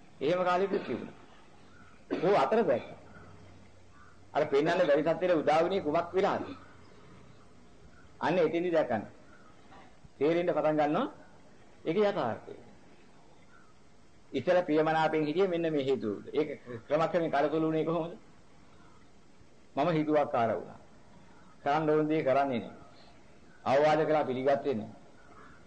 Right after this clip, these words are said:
මං හිතුවක්කාර විදිහට මට ඕනේ විදිහට කළා. ඒකෙන් එන්නේ අනිත් පුද්ගලයා හිත මා කෙරෙහි කලකිරෙන පටන් ගත්තා.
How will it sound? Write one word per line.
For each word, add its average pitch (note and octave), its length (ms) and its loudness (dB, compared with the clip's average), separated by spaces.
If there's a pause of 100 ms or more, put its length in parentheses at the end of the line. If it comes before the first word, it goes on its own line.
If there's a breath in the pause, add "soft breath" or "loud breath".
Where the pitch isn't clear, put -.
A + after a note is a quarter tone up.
(240)
මං C3+ 220 0
හිතුවක්කාර C#3+ 500 2
විදිහට C#3+ 220 0
මට B2+ 120 2
ඕනේ C#3+ 200 2
විදිහට C3+ 240 -2
කළා. G#2+ 220 -6 (800)
ඒකෙන් D3 340 0
එන්නේ D3 220 0
අනිත් C#3 220 -2
පුද්ගලයා D3 320 0
හිත D3 140 -2
මා C3+ 180 2
කෙරෙහි F3 200 0
කලකිරෙන C3+ 400 2
පටන් B2+ 220 0
ගත්තා. - 320 -4